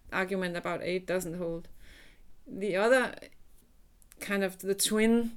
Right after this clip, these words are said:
sister or brother of that argument is, of course, the natural resource, uh, curse. And there is, there is, you know, support to that thesis that, uh, if you depend on oil revenue, for instance,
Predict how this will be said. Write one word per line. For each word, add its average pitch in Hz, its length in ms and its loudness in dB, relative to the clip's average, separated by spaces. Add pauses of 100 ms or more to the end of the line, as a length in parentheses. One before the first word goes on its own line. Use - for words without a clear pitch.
sister 208 380 2
or 165 80 2
brother 196 340 4
of 170 140 2
that 185 200 6
argument 180 400 0
is, 175 140 -4
of 175 100 -8
course, 185 260 -2
the 190 100 -4
natural 185 380 -2
resource, 190 760 -2
uh, 180 360 -4 (460)
curse. - 580 0 (840)
And 202 340 -2
there 220 180 2
is, 226 300 2 (200)
there 226 260 2
is, 269 340 0
you 202 160 -2
know, 185 220 -2
support 202 520 -2
to 196 140 -2
that 185 300 -2
thesis 185 480 -4
that, 175 260 -6
uh, 170 200 -6 (1400)
if 196 200 -6
you 190 60 0
depend 185 420 -2
on 165 200 -4
oil 214 320 2
revenue, 165 500 -4
for - 160 -10
instance, - 600 -10